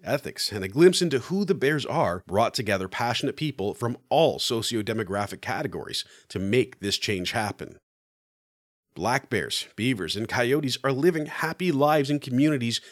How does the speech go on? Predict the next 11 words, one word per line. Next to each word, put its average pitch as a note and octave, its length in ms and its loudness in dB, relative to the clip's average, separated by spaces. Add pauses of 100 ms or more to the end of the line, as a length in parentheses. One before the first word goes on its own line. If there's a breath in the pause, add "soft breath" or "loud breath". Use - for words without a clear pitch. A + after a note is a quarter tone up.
(160 loud breath)
across C#3 440 -2
Canada C#3+ 600 2 (140)
because C#3 260 -4
of C#3+ 80 -2
the C#3 80 -4
kindness E3 560 2
of A2 220 -6
residents A2 520 0
and A#2+ 160 0
local A#2 360 -2
leaders A2 400 -4